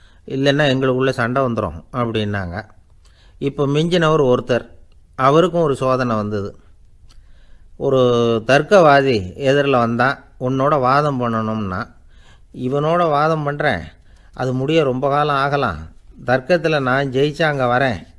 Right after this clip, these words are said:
இல்லைன்னா இவருடைய சீடன் ஆயிடுவேன்" அப்படின்னாரு அவரு.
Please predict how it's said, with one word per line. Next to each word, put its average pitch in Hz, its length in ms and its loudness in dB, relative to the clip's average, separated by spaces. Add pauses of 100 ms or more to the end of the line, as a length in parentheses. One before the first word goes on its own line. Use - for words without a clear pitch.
(180)
இல்லைன்னா 160 360 0
இவருடைய 151 460 0
சீடன் 160 340 0
ஆயிடுவேன்" 117 500 -2 (280)
அப்படின்னாரு 117 500 -2
அவரு. 98 340 -4